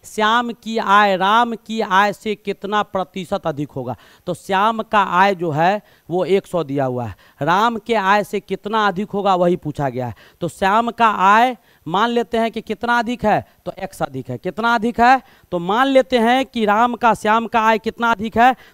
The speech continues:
तो बेटा एक्स अधिक है। तो कितना प्रतिशत पूछ रहा है वही आपको, तो राम की आय अस्सी रुपया है और श्याम का कितना है, तो सौ है। तो बेटा यहाँ पर कितना अधिक है, तो बीसे रुपया ना अधिक है।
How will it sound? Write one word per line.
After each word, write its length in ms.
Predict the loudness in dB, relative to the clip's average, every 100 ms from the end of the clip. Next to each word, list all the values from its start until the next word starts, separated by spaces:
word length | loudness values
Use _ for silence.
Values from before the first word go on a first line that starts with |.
| -6
तो 100 | -4
बेटा 300 | 0 0 0
एक्स 280 | -2 -2
अधिक 280 | -2 -2 -2
है। 100 | -2
तो 120 | -2
कितना 380 | -6 -6 0 0
प्रतिशत 540 | 2 -2 -2 -4 -2 -4 -6
पूछ 180 | -4
रहा 180 | 0 2
है 60 | 2
वही 260 | 2 2
आपको, 400 | 2 0 -2 -8 -8 -20 -4
तो 100 | 0
राम 320 | 2 2 -2
की 180 | -4 -4
आय 240 | 2 2
अस्सी 300 | 2 0 -2
रुपया 400 | -6 -2 0 2
है 140 | 4 4
और 160 | 4
श्याम 340 | 2 -2 -2 -2
का 200 | 0 0
कितना 340 | -2 -2 0
है, 260 | 2 0 -2 _ _ _ -10
तो 120 | -6
सौ 260 | 2 2
है। 200 | 2 -2 -6 _
तो 80 | -6
बेटा 220 | -4 0
यहाँ 360 | 0 2 0 0
पर 100 | -2
कितना 400 | -4 -8 -4 -2
अधिक 220 | 0 -2 -2
है, 80 |
तो 120 | -2 -4
बीसे 280 | -6 -2
रुपया 260 | -2 0 0
ना 100 | 0
अधिक 280 | -2 -4 0
है। 160 | -2